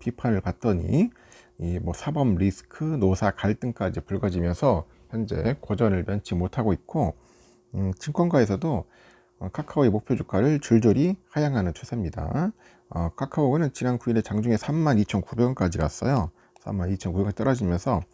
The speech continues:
오십이 조 신-, 신저가 다시 썼고, 어, 카카오가 삼만 이천 원 선까지 떨어진 것은 이천 년 사월 십사 일 이후로, 어, 사 년 오 개월 만입니다. 어, 이후 코스피 반등과 함께 카카오 주가도 반등을 해서,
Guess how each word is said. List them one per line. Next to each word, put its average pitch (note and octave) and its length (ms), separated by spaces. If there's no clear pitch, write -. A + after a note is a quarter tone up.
오십이 G#2+ 420
조 G#2+ 80
신-, C#3+ 420
신저가 - 480
다시 F2 220
썼고, C3 580
어, G2+ 160
카카오가 F#3 760
삼만 F#3 440
이천 C#3+ 300
원 D3 100
선까지 C#3+ 260
떨어진 C3+ 220
것은 F#2+ 320
이천 C3 400
년 A2+ 180
사월 C3+ 380
십사 - 480
일 G2 160
이후로, B2 400
어, D#2+ 140
사 C3 220
년 B2 160
오 F#2+ 200
개월 A#2 200
만입니다. D2+ 760
어, F#2+ 300
이후 C3+ 360
코스피 D#3 640
반등과 A2+ 480
함께 C3+ 240
카카오 - 320
주가도 A#2+ 320
반등을 G2 400
해서, F2 500